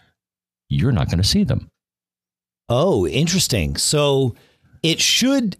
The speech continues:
Speaker 2: in theory, migrate whatever you put into your, what we see, what you and I see as our Mail plugins folder. It should migrate that to this data vault. But if
Speaker 1: Mm-hmm.
Speaker 2: it doesn't,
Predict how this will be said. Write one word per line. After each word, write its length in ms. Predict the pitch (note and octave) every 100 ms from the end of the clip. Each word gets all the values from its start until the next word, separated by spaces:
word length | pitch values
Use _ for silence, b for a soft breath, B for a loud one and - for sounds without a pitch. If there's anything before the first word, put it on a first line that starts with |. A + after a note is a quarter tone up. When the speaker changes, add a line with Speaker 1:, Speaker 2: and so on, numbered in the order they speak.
| -
Speaker 2:
in 200 | D#3+ C#3
theory, 880 | - A3 A3 F3+ A#2+ G2+ G2+ G2 -
migrate 920 | B2+ C3 C#3+ D#3 D3 C3+ C3 A#2+ -
whatever 320 | B2 B2 B2
you 200 | B2 A2+
put 240 | F#2+ C#3+ A#2+
into 300 | A#2 A2 B2+
your, 600 | G#2+ G#2+ G#2+ G#2+ G2+ F#2 -
what 280 | A#2+ B2 B2
we 180 | D3
see, 380 | A#2 - F3 F#3
what 240 | A#2 D3+ B2
you 200 | E3 D#3
and 80 | D#3
I 160 | G3+
see 220 | E3+ C3
as 120 | A#2 A2+
our 100 | A2
Mail 220 | A#2 A2
plugins 420 | - G#2 G2+ F2+
folder. 400 | - D3+ A#2 G2+
It 100 | F2
should 220 | - E3
migrate 460 | B2+ C#3 D3 C3+ G#2+
that 240 | A2+ E2+
to 80 | -
this 200 | G#2 G2
data 320 | - E3 E3
vault. 520 | A2 A2 G2 F#2 - b b b b _
But 120 | -
if 100 | C3+
Speaker 1:
Mm-hmm. 140 | D3+ D#3
Speaker 2:
it 60 | B2
doesn't, 680 | F3+ A3+ A#2 G#2 A2 -